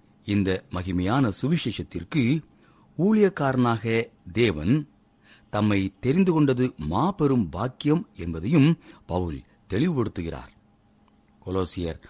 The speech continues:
முதலாம் அதிகாரம் இருபத்தி நான்காம் வசனம்,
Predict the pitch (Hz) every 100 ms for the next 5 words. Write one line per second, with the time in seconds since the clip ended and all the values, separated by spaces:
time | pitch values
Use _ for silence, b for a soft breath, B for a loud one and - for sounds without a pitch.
0 | B - 98 98 78 71 78 127 107 147
1 | - b b b - 107 101 - 101 -
2 | - 101 107 104 104 107 113 113 120